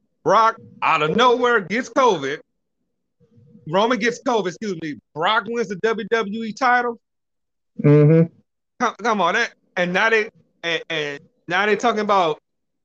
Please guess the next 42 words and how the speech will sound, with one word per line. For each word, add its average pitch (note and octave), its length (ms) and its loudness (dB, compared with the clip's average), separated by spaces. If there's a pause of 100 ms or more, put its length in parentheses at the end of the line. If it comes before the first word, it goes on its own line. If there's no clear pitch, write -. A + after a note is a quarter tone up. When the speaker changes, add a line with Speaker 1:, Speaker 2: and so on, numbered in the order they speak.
(280)
Speaker 1:
unifying G#3 560 -2
the E3 60 -12
championships. A3+ 680 -8 (2000)
That A3+ 140 0
was A#3 120 -2
too A#3+ 140 0
Speaker 2:
They A3+ 120 2
kinda D3+ 200 8
Speaker 1:
coincidental. G#3 480 6
I'm A3 180 -2
like, C#3+ 260 -4
"Come D3 160 2
on." D#3 80 6
Speaker 2:
That's D#3 240 8
way D#3+ 280 8
too D3 200 6
coincidental. C#3 720 6 (200)
And, D#3 180 8
you D#3+ 80 10
know, F3+ 240 10
the D3+ 100 8
women's F3 460 10
is D#3 120 8
the C#3 80 4
same F3+ 400 8
way. D3+ 340 8 (260)
They D3 140 8
trying E3+ 260 8
to E3 60 10
unify F#3 480 8
them G3+ 180 10
as F#3+ 100 8
well. D3+ 480 8 (680)
Speaker 1:
Yep. B2 320 -2 (720)
I, A#2+ 60 -6
I C3+ 200 -4
wouldn't, D3+ 280 -4
I C3 120 -8
wouldn't D3 260 -6
even D#3+ 180 -4
be C#3+ 120 -6
surprised. C3 500 -6